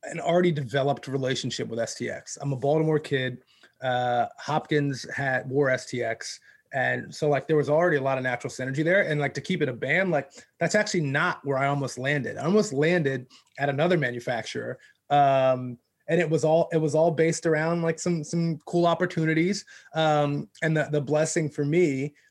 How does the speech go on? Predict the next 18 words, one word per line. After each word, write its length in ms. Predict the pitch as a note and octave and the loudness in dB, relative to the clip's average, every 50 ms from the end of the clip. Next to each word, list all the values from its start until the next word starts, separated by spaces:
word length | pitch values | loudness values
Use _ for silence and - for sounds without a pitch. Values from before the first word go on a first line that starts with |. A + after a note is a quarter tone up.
| _ - | _ -4
was 440 | C#3 D3 D#3 D3 C#3+ C#3+ C3 A#2 B2 | 0 2 4 4 4 4 2 0 0
that 440 | C#3+ C#3 C3+ C3+ C3+ C3+ C3+ - - C#3+ | 2 2 4 4 4 2 0 -2 -4 -4
the 140 | C#3 D3 C#3+ | -2 -2 -2
gentleman 400 | C3 D3+ D3 D3+ D#3 D#3 D3+ D3 | 0 0 0 0 2 0 0 0
that 80 | C#3 | 2
I 80 | C#3 C#3 | 2 2
was 140 | C#3 B2+ - | 2 0 -4
speaking 380 | - - F3 F3 - D#3+ C#3+ | -2 0 0 0 0 0 0
with 160 | C#3 C3+ C3 - | -2 -2 -2 -2
at 120 | C3+ - | -2 0
the 80 | C#3 C#3 | 0 -2
other 120 | C3 C3+ | 0 -2
manufacturer 800 | C3 B2+ B2+ A#2+ - D#3 D#3+ D#3+ D#3 - - B2 B2 B2 B2 - - - - - _ - | -4 -4 -4 -2 0 0 0 0 -2 -4 -6 -4 -4 -4 -4 -6 -10 -20 -20 -20 _ -2
took 180 | - F3+ - | -2 0 2
a 20 | D#3+ | 2
leave 220 | D#3 D#3 D3 C3 | 2 2 2 0
of 100 | C3+ A#2+ | 0 -2
absence 500 | C3+ C3 C3+ - - G#3+ A#3+ A3+ - - | 0 0 -2 -2 -2 -2 -2 -2 -4 -10